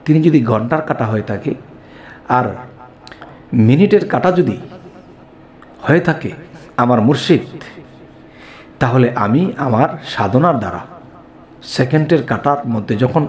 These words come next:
উঠে বসবো, তখন সেই মিনিটের কাঁটার মধ্যে আমি পৌঁছে যাব, আর যখন মিনিটের কাঁটায়, কাঁটায় পৌঁছে যাব, তখন আমি ঘন্টার কাঁটায় পৌঁছে যাব। তাহলে ঠিক এই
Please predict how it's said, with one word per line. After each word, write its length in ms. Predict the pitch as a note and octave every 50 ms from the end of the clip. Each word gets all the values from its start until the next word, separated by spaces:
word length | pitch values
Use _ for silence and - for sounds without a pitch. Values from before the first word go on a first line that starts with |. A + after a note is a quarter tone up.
| - -
উঠে 180 | B2 - C3
বসবো, 420 | A2 F#2+ G#2 B2 C3 C3 A2+ G2 E2+ - - - - - - - - - - - - - -
তখন 260 | C#3 B2+ C3 C3+ A#2+
সেই 280 | A2 - - B2 A#2 G#2
মিনিটের 460 | F#2+ G2+ A2 B2+ D3+ D3 - C#3+ B2
কাঁটার 300 | - - A2 - C3 D3
মধ্যে 340 | D#3 C#3+ B2 A2+ A#2 G#2 G2+ - - - - - - - - -
আমি 160 | - A2 G#2+ G#2 -
পৌঁছে 220 | C3 C3+ C3 F3+
যাব, 240 | E3+ D3+ A2+ G2+ F2 E2 - - - - - - -
আর 100 | A#2 A2+
যখন 300 | A2 B2 B2+ B2+ A2 G#2
মিনিটের 420 | F#2+ G2+ A#2+ D#3 F#3 F3+ E3+ D3+
কাঁটায়, 320 | - C3+ B2+ - B2+ A2 G2+ - - - -
কাঁটায় 220 | - - B2 A2+ - -
পৌঁছে 220 | C#3+ F3 F3 F3+
যাব, 240 | D#3+ D3 A#2+ G#2 F#2 - - - - - - - - -
তখন 260 | C3 B2+ C3 C#3 C3
আমি 140 | B2 A#2+ G#2
ঘন্টার 380 | F#2 A2+ G#2+ G2 G2 D3 D#3+
কাঁটায় 260 | E3+ - B2+ - A2+ G2
পৌঁছে 240 | - G2+ - - F#2+
যাব। 120 | F2+ F2 E2+ - - - - - - - - - - - - - - - - - - - - - - - - - -
তাহলে 280 | - C#3+ D3 E3+ F3 D#3+ - -
ঠিক 200 | F3+ F#3 - - - - - - - - F3+ - - - - - - - - - - - - - - - - - - - - -
এই 180 | E3 F3 D#3+ -